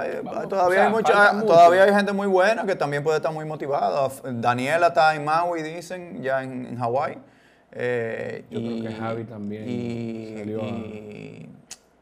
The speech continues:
Speaker 1: y Lionel. Javi no estoy claro. Y el mismo, lo habíamos hablado, él, este muchacho Frodo iba, eh, creo que era Australia, y de ahí iba a brincar a, a Hawái, que lo habíamos hablado en su momento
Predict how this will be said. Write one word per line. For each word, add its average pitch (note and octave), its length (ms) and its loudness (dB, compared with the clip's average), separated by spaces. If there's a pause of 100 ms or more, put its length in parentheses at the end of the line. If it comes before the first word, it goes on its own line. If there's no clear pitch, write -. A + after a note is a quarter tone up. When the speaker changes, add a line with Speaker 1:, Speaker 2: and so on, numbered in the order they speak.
(520)
Speaker 1:
y A#2+ 80 -8
Lionel. A#2 440 -4 (240)
Javi B2+ 280 -2
no C3 60 -8
estoy B2+ 160 -6
claro. A2 300 -10 (440)
Y B2+ 260 -4
el B2+ 120 -2
mismo, C3 1120 -6
lo B2 260 -4
habíamos B2+ 280 -4
hablado, C#3+ 520 -2
él, B2 300 -4
este A#2+ 400 -6
muchacho B2+ 420 -6
Frodo B2+ 460 -4
iba, A#2 800 -2 (400)
eh, A2 840 -8
creo A#2+ 160 -6
que C3 60 -6
era C3 80 0
Australia, C#3 600 0 (380)
y A#2+ 80 -12
de A#2 100 -4
ahí A2+ 140 -4
iba A#2+ 140 -2
a A#2 40 -2
brincar A2+ 640 -4
a, G#2 580 -12
a - 100 -18
Hawái, G#2+ 340 -6
que G#2 80 -12
lo G#2+ 60 -6
habíamos A2 240 -8
hablado A2+ 200 -2
en A2+ 80 -12
su A2 80 -14
momento A2 600 -10